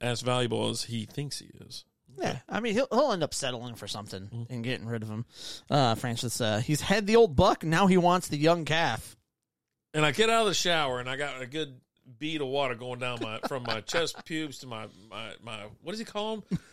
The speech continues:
Speaker 1: He calls it something else. What the hell do he
Speaker 2: His
Speaker 1: call
Speaker 2: happy
Speaker 1: it?
Speaker 2: trail?
Speaker 1: Yeah, but he's, he calls it something else. He goes, "To my, my man pubes," or something like that. And then she grabs me by the wiener.
Speaker 2: <laughs> Ball fro.
Speaker 1: <laughs> He goes, "Shut up." <laughs> Yeah, ball fro. Yeah, got my ball fro. Can we play that
Speaker 2: Uh,
Speaker 1: clip?
Speaker 2: they were close to the Super Bowl,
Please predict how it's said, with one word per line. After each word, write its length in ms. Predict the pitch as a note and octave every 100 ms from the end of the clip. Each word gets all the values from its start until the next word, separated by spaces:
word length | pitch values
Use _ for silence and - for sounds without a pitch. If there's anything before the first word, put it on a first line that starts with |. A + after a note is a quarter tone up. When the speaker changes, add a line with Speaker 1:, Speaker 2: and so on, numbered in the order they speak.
| -
Speaker 1:
He 60 |
calls 200 | E3 C4+
it 40 | B3+
something 260 | A3+ F3
else. 200 | E3+ D3
What 60 | F#3+
the 40 | G3+
hell 100 | G#3
do 40 |
he 40 |
Speaker 2:
His 80 | F#3
Speaker 1:
call 100 | F#3
Speaker 2:
happy 240 | D#3+ F3+ A3+
Speaker 1:
it? 40 |
Speaker 2:
trail? 320 | B3 C4 C#4 - _ _
Speaker 1:
Yeah, 260 | G#3+ C#4 A3
but 140 | D3+
he's, 180 | E3+ -
he 160 | F3 F3+
calls 300 | A3+ A#3 G3
it 60 |
something 280 | - F3+ F3+
else. 160 | F3 C3
He 40 |
goes, 160 | D3 C3
"To 120 | F3
my, 300 | D3+ C3 B2
my 260 | B2+ A#2+ A2+ G#2+
man 360 | A#2+ C#3+ D3+ C3
pubes," 280 | B2 A2 G#2+
or 60 |
something 300 | D#3 D3+ E3 A#2
like 140 | A2+
that. 160 | A#2+ A2+
And 80 | C#3
then 80 |
she 140 | C#3+ C#3
grabs 280 | F3 A3+ F#3+
me 60 |
by 160 | F3+ E3+
the 100 | A#2+
wiener. 220 | C3+ A#2 - - _ _
Speaker 2:
<laughs> 360 | _ G#3 E3
Ball 220 | F3+ A#3 G#3
fro. 280 | F#3+ D3+
Speaker 1:
<laughs> 40 | C3
He 60 |
goes, 240 | A#2+ E3 -
"Shut 260 | - F4 -
up." 360 | - - -
<laughs> 100 | C4
Yeah, 180 | A#3 B3+
ball 280 | E3 G3+ A3
fro. 300 | - F3+ E3+ -
Yeah, 180 | B3+
got 240 | A#3+ - G#3+
my 140 | G#3
ball 320 | G3 F#3 F#3
fro. 260 | F#3 - D3+ - _ _ _ _ - - -
Can 80 | -
we 80 | G#3+
play 200 | F#3+ F3+
that 180 | E3+ D#3
Speaker 2:
Uh, 40 |
Speaker 1:
clip? 180 | D3+ D#3+
Speaker 2:
they 100 | F3+
were 120 | F#3
close 320 | F3 G3 F#3+ -
to 80 |
the 100 | E3+
Super 280 | E3 G#3 F3
Bowl, 360 | D#3+ E3+ E3+